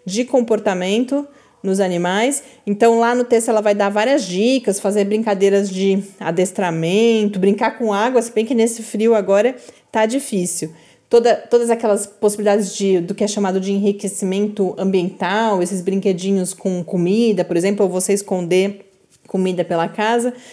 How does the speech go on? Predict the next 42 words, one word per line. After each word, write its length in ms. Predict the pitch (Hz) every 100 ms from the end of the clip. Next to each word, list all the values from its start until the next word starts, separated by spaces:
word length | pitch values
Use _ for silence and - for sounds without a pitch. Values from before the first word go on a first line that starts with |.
| - -
Enfim, 300 | 277 - 196
uma 120 | 196
série 240 | 202 220
de 80 | 233
alternativas, 1040 | 226 214 233 208 180 208 - 240 262 277 - - -
mas 140 | 190
isso 160 | 190 220
ficou, 420 | 233 - 226 208 - _ -
me 240 | 196 202
fez 240 | 208 208
lembrar 600 | 208 196 185 190 190 202 -
amigas, 600 | - 175 190 185 175 170
mães 340 | 175 185 180
que 100 | -
sempre 320 | 165 190 190
falam 300 | 190 180 170
como, 240 | 165 175 156
como 220 | - 185
a 40 |
gente 220 | 175 180 165
recebe, 600 | 160 180 165 160 147 - _ -
ah, 160 | 160 151
palpites 920 | - 143 - - 214 233 175 - 160
quando 320 | - 165 165
tá 220 | 160 180
com, 260 | - 160 151 147
com 120 | -
os 140 | 156 -
filhos, 380 | 196 208 175
quando 240 | 165 165 160
todo 160 | 202
mundo 140 | 226 220
tem 140 | 208
uma 160 | 208 190
receita, 580 | 190 170 - 214 208 220 - - -
e 80 | 185
pra, 240 | - 170
pensando 580 | - - 220 214 233 233
nos 220 | 226 214
nossos 420 | 208 202 202 233
aqui, 400 | 196 190 - 214
é, 240 | 240 240